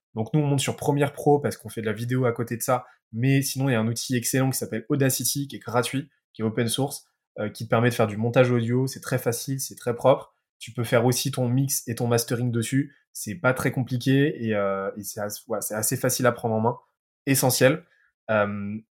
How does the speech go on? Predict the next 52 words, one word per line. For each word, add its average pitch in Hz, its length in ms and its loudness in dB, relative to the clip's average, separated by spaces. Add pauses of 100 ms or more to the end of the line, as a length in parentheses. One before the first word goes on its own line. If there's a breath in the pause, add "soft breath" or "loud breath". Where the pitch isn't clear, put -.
(260)
et 151 120 6
enfin, 147 440 4
on 127 120 2
arrive 123 400 6
au 117 80 0
dernier 117 260 4
point 131 220 -2
qui 123 220 -2
est 123 60 4
le 117 180 0
logiciel 113 500 -2
de 110 80 -2
diffusion. 110 500 -6 (320)
Donc 104 160 -10
là, 123 120 6
pour 120 140 -2
moi, 123 160 6
c'est, 123 280 4
euh, 98 380 4
un, 104 300 -2 (240)
un - 20 -4
indispensable, 117 720 0
c'est, 120 300 -2
euh, 101 180 -4
Ocha. 127 400 -2 (680 loud breath)
Euh, 98 180 -4 (180)
donc 104 160 -6
Ocha, 117 200 6
c'est 113 140 0
quoi ? 127 240 8
C'est 127 120 0
un 113 100 2
outil 113 220 -2
qui 127 100 -6
te 110 60 -16
permet 120 280 0
de, 117 280 0 (260 loud breath)
euh, 98 380 -2
de 107 140 -10
publier 113 400 -4
en 123 80 2
mode 110 140 0
multiplateforme 120 720 2 (140)
sur - 180 -10
toutes - 200 -8
les, 131 240 4
euh, 110 160 6
sur - 160 -2
toutes - 160 -14
les 127 80 0
plateformes 120 340 0
d'écoute. - 240 -2